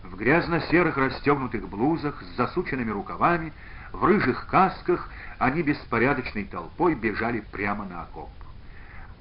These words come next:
"Гранатами!" протяжно крикнул капитан над ухом. У Савельева гранат не было. Он, вдавив в магазин патроны,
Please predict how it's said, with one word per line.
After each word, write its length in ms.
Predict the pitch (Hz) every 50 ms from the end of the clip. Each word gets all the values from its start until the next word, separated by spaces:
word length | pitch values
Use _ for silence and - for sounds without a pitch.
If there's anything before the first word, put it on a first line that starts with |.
| - - -
"Гранатами!" 2250 | 101 113 113 113 120 131 156 180 202 202 196 185 170 170 196 208 208 214 214 - - - - 156 196 202 196 202 214 220 220 226 226 226 226 220 220 220 214 208 202 190 180 170 147 - -
протяжно 760 | 104 117 135 139 135 - 139 131 123 113 104 110 117 117
крикнул 460 | - - 120 127 120 117 - 107 98 98
капитан 520 | - 98 - 107 101 117 107 101 98 98
над 200 | 98 95 92 92
ухом. 340 | 95 92 82 - - 80 73 73 71 - - - - - - - - - - -
У 100 | - 120
Савельева 540 | 120 - 127 120 151 180 175 160 165 147 135
гранат 460 | 107 107 110 113 110 131 - - -
не 180 | 90 87 85 82
было. 260 | 76 73 76 73 71 71 - - - - - - - - -
Он, 240 | - 143 160 151 127
вдавив 420 | 110 101 131 127 127 147 160 127 98
в 100 | 95 101
магазин 480 | 110 113 98 110 107 104 127 135 110
патроны, 640 | - - 90 - - - 135 170 185 180 175 170 151